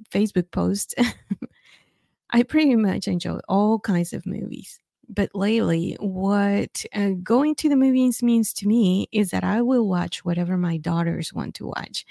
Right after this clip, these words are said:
and the very occasional chick flick movie with a friend.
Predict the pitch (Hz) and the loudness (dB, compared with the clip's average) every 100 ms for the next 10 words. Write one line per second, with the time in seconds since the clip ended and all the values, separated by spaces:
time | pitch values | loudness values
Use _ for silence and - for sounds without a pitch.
0 | - - - - - _ - 208 208 214 | -18 -18 -18 -18 -20 _ 4 6 6 6
1 | 208 214 - 226 240 233 208 240 247 233 | 4 4 2 4 6 6 6 6 6 6
2 | 214 208 190 196 190 190 208 226 240 - | 4 2 2 4 4 4 4 4 2 -2
3 | 349 - - 285 - 233 208 220 220 208 | -6 -4 -2 -2 2 2 4 2 2 0
4 | 185 - - - 202 202 | 0 -4 -8 -8 -8 -12